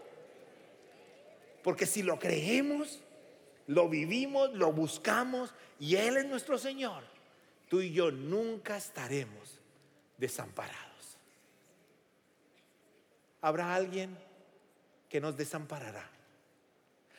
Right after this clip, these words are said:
¿Habrán personas que se irán de nuestro lado?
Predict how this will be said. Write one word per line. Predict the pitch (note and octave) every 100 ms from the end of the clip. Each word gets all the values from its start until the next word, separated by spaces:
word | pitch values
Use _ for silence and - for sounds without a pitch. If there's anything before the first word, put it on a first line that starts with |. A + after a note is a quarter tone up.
| -
¿Habrán | - C#3+ D#3
personas | D3+ E3+ - G3 G#3 - - - _ _ _ _ _
que | F3+
se | D#3 D#3
irán | C3+ C3+
de | D3+
nuestro | D#3 - E3+
lado? | D#3+ -